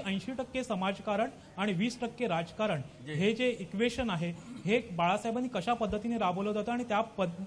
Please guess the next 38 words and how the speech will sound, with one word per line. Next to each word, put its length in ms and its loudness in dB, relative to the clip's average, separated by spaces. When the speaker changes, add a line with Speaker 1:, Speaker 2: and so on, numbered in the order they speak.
Speaker 1:
त्या 260 4
अँगलने 460 2
किंवा 420 -2
त्या 140 4
अनुषंगाने 640 0
ऐंशी 280 -2
टक्के 260 -4
समाजकारणाच्या 800 -2
अनुषंगाने 600 2
Speaker 2:
हम्म. 440 -6
Speaker 1:
आता 260 2
पुढे 360 6
या 300 4
जी 120 4
पिढी 280 0
येणार 300 2
आहे, 160 4
जी 180 0
नवे 260 0
मतदार 320 0
आहेत 120 0
Speaker 2:
जी. 40 -8
Speaker 1:
त्यांच्यापुढे 380 0
focus 420 -2
कसा 240 2
ठेवायचा 440 -2
Speaker 2:
हम्म. 200 -6
Speaker 1:
हा 80 6
सर्वच 380 2
पक्षांना 420 -4
विचार 300 0
करण्याची 380 -2
गरज 260 -2
आहे. 100 -4
Speaker 2:
हा, 100 2
Speaker 1:
कारण 180 6
Speaker 2:
मयूर, 120 0
मयूर, 240 2